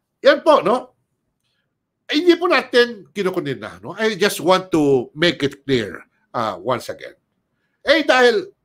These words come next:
may pangangailangan po ang bawat tao. At, ah, siyempre, sa panahong, ah, yun, ah, sa panahong yun ay si Bullet po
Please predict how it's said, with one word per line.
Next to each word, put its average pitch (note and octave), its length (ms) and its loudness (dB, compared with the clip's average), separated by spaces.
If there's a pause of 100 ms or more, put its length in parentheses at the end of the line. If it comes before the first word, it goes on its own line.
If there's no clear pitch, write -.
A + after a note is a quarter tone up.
(120)
may C4 160 4
pangangailangan F#3 840 0
po - 320 -12 (240)
ang C#3 160 -2
bawat B2+ 380 0
tao. E2+ 340 -12 (320)
At, F#3 320 -2
ah, D#3+ 240 2
siyempre, F#3 460 -2
sa C#3 420 2 (160)
panahong, F3 560 2
ah, D#3+ 220 -4
yun, D3 420 0
ah, A2+ 240 -8 (400)
sa D#3 500 2
panahong D3+ 460 0
yun C#3+ 340 -4 (120)
ay A#2 600 -4 (480)
si - 220 -2
Bullet G3+ 420 4
po - 380 2